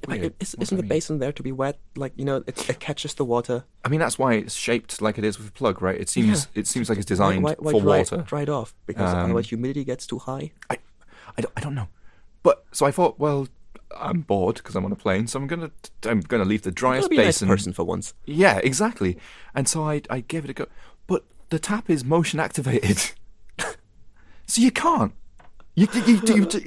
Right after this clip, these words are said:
Speaker 2: <laughs>
Speaker 1: and
Speaker 2: You posted to a video on this on Twitter,
Speaker 1: posted
Speaker 2: right?
Speaker 1: a video to it, and I, and I emailed.
Speaker 2: And I saw your really frustrated hand gesture. You were like, "Ah,
Speaker 1: I, I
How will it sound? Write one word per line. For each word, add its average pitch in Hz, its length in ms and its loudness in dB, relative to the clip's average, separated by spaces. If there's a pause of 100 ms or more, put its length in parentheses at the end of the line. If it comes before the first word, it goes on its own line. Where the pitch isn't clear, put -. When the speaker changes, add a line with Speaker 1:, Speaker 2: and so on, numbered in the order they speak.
(160)
Speaker 2:
<laughs> - 80 -2
Speaker 1:
and 220 320 0
Speaker 2:
You 156 100 8
posted 165 420 4
to 143 120 -2
a 151 60 2
video 147 380 2
on 107 100 0
this 90 120 -4
on - 80 -2
Twitter, 104 340 2
Speaker 1:
posted 110 200 6
Speaker 2:
right? - 20 -4
Speaker 1:
a - 20 -6
video 104 200 -2
to 92 160 -2
it, 92 80 2
and 98 120 0
I, 95 140 2 (140)
and 92 100 0
I 95 220 2 (180)
emailed. 95 320 4
Speaker 2:
And - 140 2
I 127 100 2
saw 131 140 0
your 104 140 2
really 107 180 0
frustrated - 380 -8
hand 120 260 -4
gesture. - 340 -6
You 92 80 -8
were 101 80 -6
like, 92 220 -4 (320)
"Ah, - 460 4
Speaker 1:
I, 117 60 0
I 113 60 0